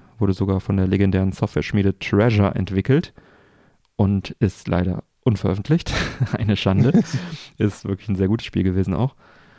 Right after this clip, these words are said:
Speaker 1: Ja, die Defenders of the Looniverse, später Defenders of the Universe, kann man mal googeln. Aber viele, viele Spiele für G B A, D S, P S one, Gamecube, P S zwei, Xbox sind erschienen und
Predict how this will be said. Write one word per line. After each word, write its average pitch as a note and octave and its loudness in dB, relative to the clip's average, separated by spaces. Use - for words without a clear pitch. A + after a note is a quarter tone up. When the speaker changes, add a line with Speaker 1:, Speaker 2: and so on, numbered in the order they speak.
Speaker 1:
Ja, F2+ -2
die F#2 -2
Defenders C#3 0
of - -6
the A2 2
Looniverse, A2 4
später G2+ -4
Defenders C3 -2
of - -12
the G#2 -2
Universe, G#2 -2
kann G2+ -6
man F#2+ -2
mal F#2 -2
googeln. G#2 0
Aber C3 2
viele, E3+ 2
viele C3 0
Spiele C3 2
für A#2 0
G A2 4
B A2+ 4
A, G#2 4
D G#2 4
S, - 0
P A2 -2
S G2+ -2
one, G2 2
Gamecube, G#2 -2
P - -2
S G2 -4
zwei, G2 -2
Xbox - -6
sind G#2 2
erschienen C3+ 0
und G2+ 0